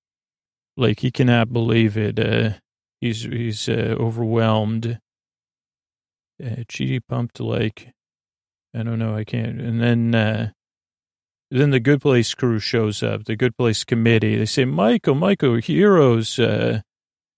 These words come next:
y-, you're more than welcome here. We have some more ins-, exciting news, uh, you know,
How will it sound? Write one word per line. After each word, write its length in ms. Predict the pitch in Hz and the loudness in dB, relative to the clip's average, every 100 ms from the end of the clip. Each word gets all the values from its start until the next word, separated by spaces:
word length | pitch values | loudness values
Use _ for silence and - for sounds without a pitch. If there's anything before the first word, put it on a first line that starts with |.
| _ _ _ _ _ _ - | _ _ _ _ _ _ -6
y-, 80 | |
you're 200 | 120 127 | -2 0
more 280 | 139 160 165 | 2 4 4
than 120 | 151 | 4
welcome 400 | 135 147 151 131 | 4 4 2 2
here. 200 | 120 117 | 2 2
We 80 | 120 | 4
have 180 | 147 143 | 2 2
some 160 | - 139 | 2 2
more 240 | 151 139 | 4 4
ins-, 460 | 135 127 113 - 120 | 2 0 -2 -2 -2
exciting 720 | 120 - - 127 131 127 127 | -2 -2 2 4 4 2 2
news, 580 | 127 127 127 123 123 117 | 4 6 4 2 0 -2
uh, 240 | 110 113 | 0 0
you 80 | 113 | 0
know, 160 | 117 | 0